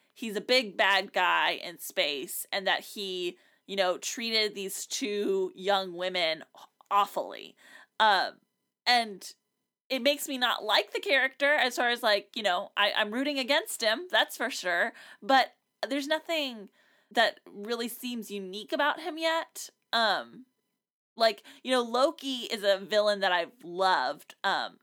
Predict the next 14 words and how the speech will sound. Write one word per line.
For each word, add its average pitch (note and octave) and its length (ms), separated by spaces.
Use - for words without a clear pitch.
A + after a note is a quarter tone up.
and G3+ 120
part G#3 200
of G#3 60
that G#3 100
is G3 120
because F#3+ 200
of E3+ 80
what - 120
Tom D3 200
Hiddleston G#3+ 400
brings F#3+ 220
to G3+ 100
the E3+ 80
character. F3 640